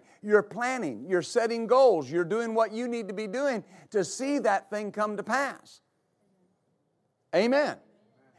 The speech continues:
And that, and that's just on the natural side of it.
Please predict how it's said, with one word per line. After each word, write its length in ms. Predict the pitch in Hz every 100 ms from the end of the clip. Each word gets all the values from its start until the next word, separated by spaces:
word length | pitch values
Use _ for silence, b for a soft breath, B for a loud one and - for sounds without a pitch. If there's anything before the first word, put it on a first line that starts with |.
| -
And 160 | 214
that, 100 | 269 233
and 160 | 220
that's 240 | 269 320 -
just 260 | 262 226
on 140 | 247 233
the 80 | 208
natural 480 | 247 320 - 175
side 340 | 147 175 135 120
of 140 | 101
it. 100 | 87